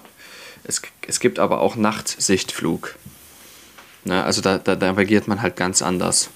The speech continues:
Da navigiert man eben nach, äh, Dingen, die man sehen kann, nach Städten zum Beispiel oder nach Autobahnen, die kann man immer noch sehen. Aber nach Flüssen oder was weiß ich, nach Türmen kannst du halt nicht mehr navigieren.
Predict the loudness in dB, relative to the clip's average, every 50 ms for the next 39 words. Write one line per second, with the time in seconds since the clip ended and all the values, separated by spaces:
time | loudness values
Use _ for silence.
0 | -20 -16 -8 -4 0 0 2 2 2 4 4 2 2 2 0 2 4 4 4 4
1 | 2 0 0 0 -2 -4 -8 -12 -8 -2 -2 0 -2 -2 0 0 2 2 2 0
2 | 0 0 0 0 0 2 2 2 2 2 0 -2 -2 0 2 2 4 2 2 0
3 | 0 -2 0 0 -2 0 0 0 2 2 0 0 2 2 2 2 2 -2 -4 -2
4 | -2 -2 -2 -2 -4 -6 -6 -8 -6 -2 0 0 2 2 0 0 2 0 0 0
5 | -2 -4 -4 -4 -4 -4 -2 -2 -2 -2 -2 -2 -2 -2 -2 0 0 0 0 -2
6 | -6 -10 _ _ -20 -20 -20 -20 -20 -20 -20 -20 -20 -14 -8 -4 -2 0 0 0
7 | 0 2 2 2 2 4 2 2 2 2 2 2 2 0 0 -2 0 0 0 0
8 | 2 0 0 0 -2 -6 -6 -2 2 4 4 4 4 0 -2 -2 -2 -2 0 0
9 | 0 0 0 0 -2 -4 -4 -4 -6 -4 -4 -4 -4 -4 -2 -2 -2 -2 -6